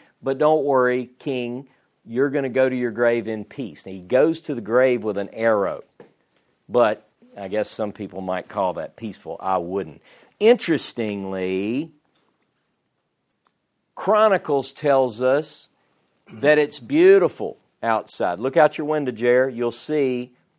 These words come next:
how perfect things are. But that's not what Jeremiah sees. Now, I need to open this picture up because I've got questions. I read Kings and Chronicles, I read Jeremiah,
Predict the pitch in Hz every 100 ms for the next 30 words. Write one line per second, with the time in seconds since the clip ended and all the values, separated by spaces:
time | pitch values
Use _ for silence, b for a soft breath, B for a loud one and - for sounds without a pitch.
0 | _ 120 - 147 131 127 - - 120 110
1 | 98 113 98 104 143 143 - 127 139 160
2 | 147 101 - _ _ _ _ _ _ _
3 | - 104 87 101 104 95 92 87 78 -
4 | - 87 73 - - - _ _ _ _
5 | _ _ _ _ _ _ _ _ _ _
6 | _ _ 113 127 98 - _ _ _ _
7 | _ _ _ - 170 254 240 151 - 151
8 | 165 147 135 123 - 139 110 - 92 87
9 | 73 - _ _ _ - 110 135 165 190
10 | 180 180 143 - 123 95 - - _ -
11 | _ _ _ _ _ _ - 113 151 220
12 | 220 - 214 226 196 202 190 156 120 107
13 | 104 104 107 127 - _ _ _ - 135
14 | 147 175 170 113 123 170 196 196 175 160
15 | 160 160 165